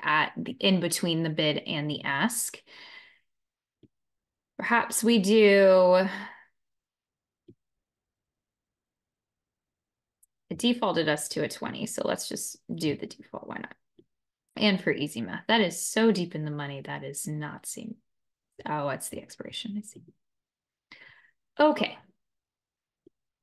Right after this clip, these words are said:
Now let's add on and do a bull call spread. And by default, it's doing the thirty.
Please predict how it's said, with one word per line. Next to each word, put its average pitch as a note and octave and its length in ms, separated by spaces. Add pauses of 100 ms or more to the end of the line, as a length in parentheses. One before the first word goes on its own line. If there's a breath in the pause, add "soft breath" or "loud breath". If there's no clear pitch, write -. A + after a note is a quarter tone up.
(640)
Now G3 220
let's G#3 260
add G#3+ 240
on F3 460
and F3 480
do E3 400
a E3 340
bull E3 220
call B3 280
spread. F3 840 (2000)
And E3 460
by E3 160
default, G#3 760
it's - 140
doing E3+ 260
the D#3 80
thirty. A3 760